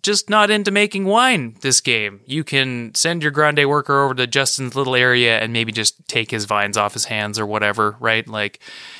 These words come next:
you can sort of use your Grande workers to trade a little bit, although it is still, like, pretty restrictive. And so you're not gonna be, like, just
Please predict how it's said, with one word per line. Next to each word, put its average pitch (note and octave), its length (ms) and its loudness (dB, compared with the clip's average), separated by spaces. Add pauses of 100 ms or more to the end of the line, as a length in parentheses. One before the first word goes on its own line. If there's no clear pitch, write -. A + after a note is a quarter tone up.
(120)
you D#3+ 140 -2
can C#3 180 0
sort C3+ 460 4
of B2 160 0
use A#2+ 380 -2
your A#2 100 -2
Grande A2+ 340 2
workers G#2+ 440 -2
to - 120 -6
trade D3 300 2
a A2 80 -4
little A#2 360 2
bit, A#2 360 0
although A#2 220 2
it A2+ 80 2
is A2+ 180 2
still, A2 360 2
like, G#2+ 280 -2
pretty A2+ 240 -6
restrictive. C3 800 0 (140)
And A2 360 -2
so G#2 360 0
you're G#2 160 -6
not G2+ 180 0
gonna A2+ 80 -8
be, G#2+ 140 -6
like, G2+ 340 -8
just - 340 -2